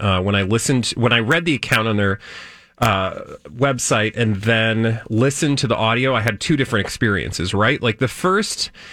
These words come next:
and maybe we could talk about this trajectory 'cause I feel like a lot of people have been sort of on this journey with this story. No doubt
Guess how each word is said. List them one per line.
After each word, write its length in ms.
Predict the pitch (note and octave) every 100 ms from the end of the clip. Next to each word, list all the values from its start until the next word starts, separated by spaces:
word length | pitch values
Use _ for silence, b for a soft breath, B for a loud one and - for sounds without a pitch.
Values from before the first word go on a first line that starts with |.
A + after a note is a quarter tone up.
| B B
and 240 | C3 C3+ C#3+
maybe 280 | C#3+ D3+ E3
we 120 | D3+
could 200 | - B2
talk 300 | - A#2 A#2
about 200 | B2+ A#2+
this 120 | A#2+
trajectory 480 | - A2+ B2 - B2
'cause 140 | A#2+ A2+
I 100 | G#2+
feel 220 | C3+ A#2+
like 120 | A2
a 60 | G2+
lot 220 | F#2 G2+
of 100 | -
people 300 | A2 G2+ A2
have 200 | G#2 F2
been 220 | G2 F#2+
sort 180 | - F#2+
of 80 | F#2
on 140 | F2+
this 200 | F#2 -
journey 360 | - F#2 F2+ G2
with 160 | F#2
this 160 | F2+ -
story. 400 | - F2 F2 G2+
No 160 | G2+
doubt 260 | F#2 G#2 F2+